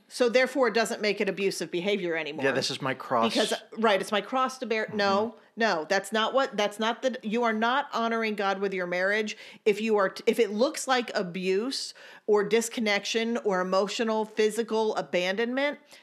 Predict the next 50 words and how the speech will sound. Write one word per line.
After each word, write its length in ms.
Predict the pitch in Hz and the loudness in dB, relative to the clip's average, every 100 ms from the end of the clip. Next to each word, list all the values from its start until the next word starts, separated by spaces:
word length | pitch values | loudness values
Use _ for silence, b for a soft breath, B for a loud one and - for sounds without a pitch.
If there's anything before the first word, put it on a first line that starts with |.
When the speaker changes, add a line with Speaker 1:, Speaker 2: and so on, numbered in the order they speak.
| B | B
Speaker 1:
that 240 | 175 233 302 | 0 2 2
is 160 | 262 | 0
not 320 | 208 208 233 - | 0 0 0 0
honoring 520 | 196 196 185 180 170 | -2 0 -2 -2 -4
to 160 | - | -6
God. 340 | 170 175 156 151 | -4 -2 -2 -2
Speaker 2:
Mm-mm. 120 | - | -2
Speaker 1:
And 200 | 190 185 | -2 2
that, 280 | 208 247 - | 2 2 -2
and 140 | 170 202 | -4 2
I 180 | 208 233 | 4 4
would 200 | 254 226 | 2 0
refer 260 | 208 220 | 0 0
you 200 | 214 226 | 0 0
back 240 | 247 214 190 | 2 2 2
to 240 | 190 180 - B B B | 0 0 -4 B B B
our 260 | 208 196 196 | 4 4 4
episode 480 | 208 214 208 196 | 2 0 0 2
on 160 | 196 196 | 2 0
Enough 260 | 196 190 196 | 0 0 0
is 140 | 180 | -2
Enough, 280 | 185 190 190 | 0 0 0
which 160 | 190 | -2
we 120 | 202 190 | -2 -2
will 140 | 185 | -2
link 240 | 196 202 208 | -2 -2 -2
in 80 | |
the 80 | 185 | -4
show 200 | - 214 | -2 0
notes 140 | 208 185 | 0 2
Speaker 2:
Yeah, 80 | 120 | 2
I 40 | |
think 100 | 123 | 2
Speaker 1:
here. 80 | 170 | 2
Speaker 2:
it's 100 | 170 | 0
seventy. 480 | 131 113 107 98 - - | 0 0 -2 -6 -10 -12
Yeah. 140 | - 214 | -6 -2
Speaker 1:
I 120 | 214 | -2
th-, 160 | 214 196 | -4 -6
I 100 | 208 | -4
think 220 | 208 196 | -4 -4
you're 100 | 202 | -2
right. 260 | 196 180 - B B 220 | 0 0 -4 B B -4
Um, 400 | 226 220 196 165 - _ - | 0 2 0 -4 -16 _ -4
but 220 | 202 220 | 0 2
what 220 | 226 285 | 4 2
he 180 | 285 285 | 2 -2
calls 400 | - 240 247 254 | -2 -2 -2 0
us 180 | 262 - | -2 -2
to 500 | 254 202 196 190 196 | 0 2 2 0 -4